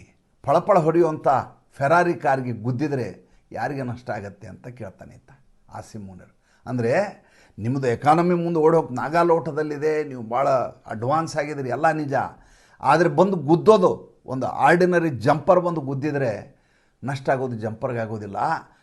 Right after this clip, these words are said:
ಆಗೋದು ಫೆರಾರಿ ಕಾರ್ಗೆ ಆಗತ್ತೆ, ಮರ್ಸಿಡಿಸ್ ಕಾರ್ಗೆ ಆಗತ್ತೆ ಅಂತ ಆತ ಹೇಳಿದ್ದು. ಹೇಳ್ತಾ ಇನ್ನೊಂದು ಮಾತನ್ನು ಈತ ಹೇಳ್ತಾನೆ,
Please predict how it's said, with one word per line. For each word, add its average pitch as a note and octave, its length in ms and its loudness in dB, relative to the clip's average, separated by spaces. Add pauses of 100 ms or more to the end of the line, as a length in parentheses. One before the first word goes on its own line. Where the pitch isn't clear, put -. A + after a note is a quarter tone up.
(140)
ಆಗೋದು A#2+ 320 -6
ಫೆರಾರಿ B2 440 0
ಕಾರ್ಗೆ A#2 280 -4
ಆಗತ್ತೆ, A2 400 -6
ಮರ್ಸಿಡಿಸ್ A2 540 -10
ಕಾರ್ಗೆ A#2 320 -4
ಆಗತ್ತೆ G#2+ 360 -10
ಅಂತ F#2+ 200 -20
ಆತ G#2 220 -14
ಹೇಳಿದ್ದು. F2 420 -20 (1000)
ಹೇಳ್ತಾ B2+ 280 -4
ಇನ್ನೊಂದು B2+ 280 -4
ಮಾತನ್ನು B2 360 -8
ಈತ G#2 240 -16
ಹೇಳ್ತಾನೆ, G#2 840 -14